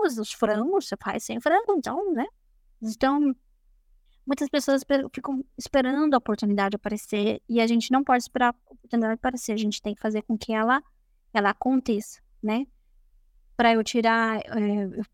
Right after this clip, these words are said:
você vê, eu fiz, participei do hackathon já faz quase dois anos, né? São dois anos, o projeto tá ficando mais pronto, mais redondo agora, mas dentro desses dois anos eu tirei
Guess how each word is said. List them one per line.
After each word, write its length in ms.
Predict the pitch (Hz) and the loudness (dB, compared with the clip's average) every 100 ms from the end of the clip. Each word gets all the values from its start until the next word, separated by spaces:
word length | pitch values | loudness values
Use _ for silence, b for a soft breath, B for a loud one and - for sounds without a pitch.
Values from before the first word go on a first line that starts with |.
| - | -8
você 240 | 208 226 | -2 0
vê, 320 | 220 214 202 | 2 0 0
eu 80 | 208 | -4
fiz, 400 | - 226 214 214 - | -2 -2 -2 -6 -6
participei 300 | 220 - 214 | -6 -4 -4
do 80 | |
hackathon 400 | 208 214 220 220 | -2 -2 -2 -2
já 100 | 220 | -2
faz 200 | 214 214 | -2 -4
quase 280 | - 208 202 | 0 -2 -2
dois 240 | 208 208 208 | -2 0 2
anos, 360 | 214 277 - _ _ _ _ _ _ _ - | 0 -2 -6 _ _ _ _ _ _ _ -2
né? 220 | 214 233 | 0 0
São 240 | - 220 | 2 0
dois 260 | 220 233 220 | 2 2 2
anos, 420 | 233 254 254 - | 2 2 0 -2
o 80 | 220 | -4
projeto 380 | 226 226 226 240 - | -2 0 0 -2 -2
tá 160 | 220 | -2
ficando 640 | - - - 220 220 220 - _ _ - | -2 -12 -2 0 2 0 -4 _ _ 2
mais 320 | 220 226 - | 4 4 0
pronto, 340 | - 220 220 | -2 0 0
mais 160 | 226 220 | -2 -2
redondo 380 | 220 208 214 214 | -2 0 0 0
agora, 440 | 208 202 208 247 | 0 2 2 2
mas 300 | 262 233 214 | 2 2 0
dentro 260 | 208 226 - | 0 -2 0
desses 360 | 220 220 - 208 | -4 -4 -6 -4
dois 240 | 220 214 | -4 0
anos 240 | 214 233 240 | 0 0 -2
eu 80 | |
tirei 500 | 240 240 220 220 240 | -4 -4 0 0 0